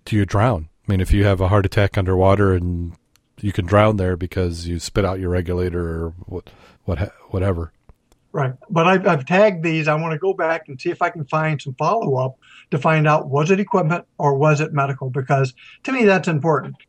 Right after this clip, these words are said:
Speaker 2: I keep thinking of river. I keep thinking of higher stress levels. I, I think of if you got a lot of heavy boat action, like in Saint Clair,
Speaker 1: Mm-hmm.
Speaker 2: uh, even on the surface, sometimes that could be a really a bit dicey.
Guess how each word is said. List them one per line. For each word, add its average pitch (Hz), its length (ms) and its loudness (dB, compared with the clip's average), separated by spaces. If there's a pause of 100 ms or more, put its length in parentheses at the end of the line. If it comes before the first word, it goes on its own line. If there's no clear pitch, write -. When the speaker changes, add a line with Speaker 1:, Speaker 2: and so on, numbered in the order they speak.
Speaker 2:
I 170 120 2
keep 202 300 -4
thinking 185 300 2
of 135 100 0
river. 180 340 0
I 165 140 2
keep 160 260 -2
thinking 156 260 -2
of 135 100 -2
higher 156 300 0
stress 151 380 -2
levels. 151 460 -2 (400)
I, 147 280 2
I - 20 4
think 160 320 -4
of 147 260 2 (200)
if 139 120 -16
you 165 80 -2
got 160 160 2
a - 20 0
lot 156 160 2
of 143 80 0
heavy 151 160 0
boat 156 280 0
action, 156 440 -2
like 143 240 -4
in 135 140 -4
Saint 151 260 -6
Clair, 160 360 -4 (180)
Speaker 1:
Mm-hmm. 113 220 0 (300)
Speaker 2:
uh, 139 300 0 (260)
even 190 240 4
on 175 160 2
the 156 80 -2
surface, 185 360 -2
sometimes 175 360 0
that 151 140 -2
could 147 140 -4
be 143 140 0
a 135 60 0
really 135 360 0 (320)
a - 40 -6
bit 139 240 -2
dicey. 160 460 0